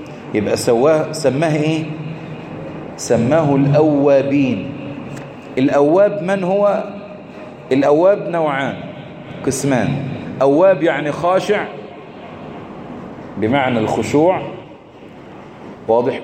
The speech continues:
والأواب م-، بمعنى الذي كلما وقع في الذنب كان أسرع ما يكون من الرجوع،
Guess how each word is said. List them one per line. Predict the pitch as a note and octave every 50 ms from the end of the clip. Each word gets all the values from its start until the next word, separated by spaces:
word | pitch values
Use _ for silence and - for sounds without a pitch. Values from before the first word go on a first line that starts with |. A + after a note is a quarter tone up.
| - -
والأواب | C3 C#3 C#3+ D3 - - D3 D#3 D3+ D#3+ E3+ F3+ G3 G3 D3+ C#3+ D3+ D3+
م-، | D3 C#3+ C#3 - - C3
بمعنى | C#3 C#3 D3+ E3+ D#3+ C3 B2 B2+ A2+ G#2 F#2 - - - - - - - - - - - - - - - - -
الذي | B2+ B2+ C3 C3+ D#3 F#3 F3+ - D#3 D3 C#3
كلما | B2 - - D3+ C#3+ C#3 C#3+ E3 F3+ F3+ F3 D#3+ D3+
وقع | C#3+ C#3+ D#3 F#3 F3+ - - D#3 C3 B2 C#3
في | C3+ - D#3
الذنب | D3+ C3+ A#2 - - E3+ F#3+ G3 F#3+ F3+ D3+ -
كان | D3 - - D#3+ D#3 D3+ D3 D3
أسرع | D#3 - F#3 G3+ - - - - D#3+ D#3 C#3+ B2+
ما | C3+ C#3 C3+ C#3 C#3+
يكون | C#3+ C#3+ C#3+ C#3 C#3 C#3 C#3+ F#3 G3 G3+ F#3+ F#3 F3
من | E3+ E3 D#3+ D#3
الرجوع، | D3 C3+ C3+ C#3 C3+ - C3+ C#3 C3 A2 F#2+ F2